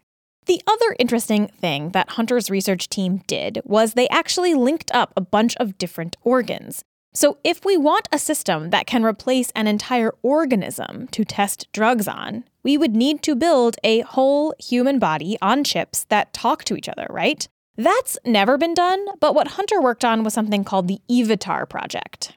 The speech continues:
And the Evitar Project attempted to recreate the female reproductive system on a series of connected chips. So they had an ovary, a fallopian tube, a uterus, a cervix, and a liver. Now, you might be like, "Wait a minute.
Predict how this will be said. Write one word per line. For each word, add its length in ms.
And 220
the 140
Evitar 600
Project 580
attempted 460
to 120
recreate 600
the 140
female 560
reproductive 600
system 420
on 180
a 80
series 480
of 320
connected 800
chips. 480
So 320
they 80
had 200
an 160
ovary, 460
a 40
fallopian 440
tube, 340
a 40
uterus, 640
a 80
cervix, 480
and 300
a 80
liver. 460
Now, 300
you 160
might 180
be 120
like, 220
"Wait 320
a 40
minute. 360